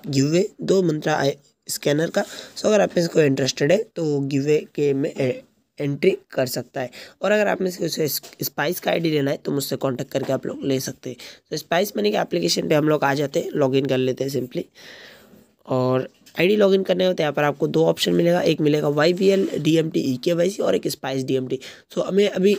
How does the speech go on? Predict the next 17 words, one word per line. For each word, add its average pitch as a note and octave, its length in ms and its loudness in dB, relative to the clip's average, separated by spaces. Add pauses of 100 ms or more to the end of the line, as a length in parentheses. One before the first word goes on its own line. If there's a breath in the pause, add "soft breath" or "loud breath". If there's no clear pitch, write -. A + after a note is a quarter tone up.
जो D#3+ 200 0
इंस्टेंटली G3 480 4
मनी F3+ 220 2
ट्रांसफ़र E3 380 -2
करने D#3 280 0
के D#3+ 60 0
लिए F3 220 2
स्पाइस F3 440 0
डीएमटी D3+ 380 -2
में E3+ 120 -2
हमें F#3 180 -2
क्लिक C#3 260 0
करना C3+ 180 0
है, C#3 60 0
स्पाइस E3 400 -6
मनी E3 260 -2
डीएमटी। C#3 400 -4